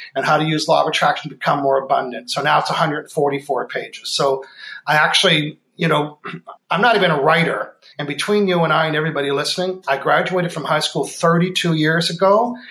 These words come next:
and I have read nine books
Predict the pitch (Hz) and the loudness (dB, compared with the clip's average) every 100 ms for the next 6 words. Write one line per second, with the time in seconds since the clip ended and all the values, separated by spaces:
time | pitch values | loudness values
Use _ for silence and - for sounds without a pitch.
0 | - - 143 139 135 127 170 185 147 123 | -12 -4 2 4 2 0 2 4 4 0
1 | - - - 135 147 151 151 143 151 139 | -6 -16 -10 0 2 2 0 -2 0 0
2 | - - - - | -2 -6 -4 -6